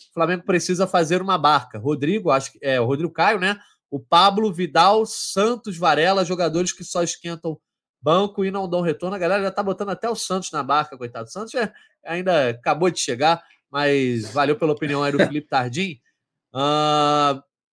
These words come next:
Speaker 1: e depois eu, eu faço a pergunta aqui do Eduardo Lavinas, mas você ia comentar alguma coisa, Taiwan?
Speaker 2: É, o, o, só pra, tava vendo aqui o regulamento da, da Conmebol, e de fato o Arthur tá certo. É,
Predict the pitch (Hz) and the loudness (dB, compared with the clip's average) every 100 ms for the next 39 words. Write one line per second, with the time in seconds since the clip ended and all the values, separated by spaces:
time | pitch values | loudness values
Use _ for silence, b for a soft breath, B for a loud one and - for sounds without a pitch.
0 | - 147 147 151 151 147 156 165 165 170 | -8 -2 0 0 0 -2 -2 -4 -2 -2
1 | 165 151 143 151 143 151 143 127 139 139 | 0 -2 0 -2 -2 -4 -6 -6 -8 -10
2 | 139 127 123 127 123 120 113 151 156 - | -8 -6 -2 -4 -2 -4 -4 -10 -10 -10
3 | _ _ 131 127 151 147 143 147 147 143 | _ _ -6 -2 0 0 0 -2 -4 -6
4 | 147 135 135 196 196 185 165 127 104 _ | -4 -4 -6 -6 -6 -4 -2 -2 -6 _
5 | _ _ _ _ _ _ _ _ B B | _ _ _ _ _ _ _ _ B B
6 | B B - - 135 139 120 120 131 131 | B B -20 0 4 6 4 0 -6 -8
7 | 123 113 104 - 135 135 131 - 127 123 | -8 -8 -12 -8 -8 -2 -4 -2 -4 -4
8 | 123 127 127 123 120 117 117 120 - 117 | -4 -8 -8 -10 -8 -8 -8 -12 -8 -8
9 | 104 107 127 120 117 156 160 - 139 139 | -6 -10 -12 -12 -6 -6 -6 -8 -10 -10
10 | 151 131 135 151 151 - 113 110 - 95 | -10 -12 -12 -12 -12 -6 -6 -6 -16 -14
11 | 110 101 92 | -8 -6 -8